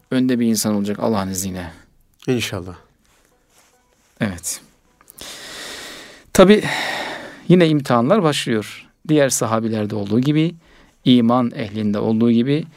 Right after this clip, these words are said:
Speaker 1: mutlaka biliyorsun bir engel çıkıyor karşılarına. Ya yakınlarından, ya arkadaşlarından, ya çevreden, ya toplumdan, ya annesinden, ya babasından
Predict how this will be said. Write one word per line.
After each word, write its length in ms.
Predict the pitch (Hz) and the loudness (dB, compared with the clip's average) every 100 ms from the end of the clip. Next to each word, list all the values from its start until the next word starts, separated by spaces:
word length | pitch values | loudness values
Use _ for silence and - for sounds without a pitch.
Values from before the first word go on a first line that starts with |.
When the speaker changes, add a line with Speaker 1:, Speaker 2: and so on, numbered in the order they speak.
| _ _ - | _ _ -2
Speaker 1:
mutlaka 720 | 170 208 - 143 135 156 160 | 0 0 0 0 2 0 -2
biliyorsun 500 | 143 127 120 190 190 - _ - _ - _ _ _ - | 0 -2 -2 -4 -6 -10 _ -20 _ -20 _ _ _ 0
bir 200 | 147 123 - _ | 2 2 -4 _
engel 400 | - 117 117 151 165 - _ _ _ | 0 2 2 -2 -4 -12 _ _ _
çıkıyor 400 | - 156 131 113 | -4 -2 -2 -4
karşılarına. 680 | 110 113 - 110 101 117 165 - - - - - | -2 -4 -2 -2 0 0 0 -4 -18 -20 -20 2
Ya 100 | 135 | 6
yakınlarından, 920 | 139 127 139 135 127 131 131 131 139 143 | 6 4 0 0 0 0 -2 -2 -6 -6
ya 160 | 131 123 | -2 0
arkadaşlarından, 960 | 123 - 131 - 135 131 131 131 131 - | -2 -4 -4 -2 0 2 4 2 0 -2
ya 140 | 123 | -2
çevreden, 680 | 123 135 123 127 131 131 131 | 0 0 2 2 2 0 -2
ya 140 | 123 123 | -2 -2
toplumdan, 720 | 131 127 - 135 131 135 135 | 0 -2 -2 0 0 0 -2
ya 140 | 131 | 0
annesinden, 720 | 127 127 131 123 135 131 127 123 | 0 0 0 0 0 0 2 2
ya 140 | 139 | 2
babasından 600 | 127 123 - 123 135 190 | 2 0 2 2 2 0